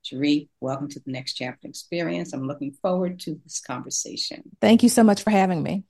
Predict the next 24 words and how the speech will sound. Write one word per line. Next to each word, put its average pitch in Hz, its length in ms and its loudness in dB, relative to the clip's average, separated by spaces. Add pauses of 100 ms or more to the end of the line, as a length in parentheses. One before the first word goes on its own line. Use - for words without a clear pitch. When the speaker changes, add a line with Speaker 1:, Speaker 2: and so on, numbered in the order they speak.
(220)
Speaker 1:
Let 320 160 2
me 208 240 0
ask 202 180 -2
you 156 140 -2
this 190 200 -2
question 143 460 -2
so 156 220 -2
that - 180 -2
we 175 80 -2
can 147 180 -4
frame 143 600 -2
what 170 320 0
our 143 440 -2
conversation 170 640 0
is 143 120 -4
gonna 147 180 -2
be 139 140 -2
about. 139 340 -4 (280)
If 185 200 -2
you 220 140 -4
took 185 400 -4
the 156 80 -4
full 160 320 -4
body 151 580 -2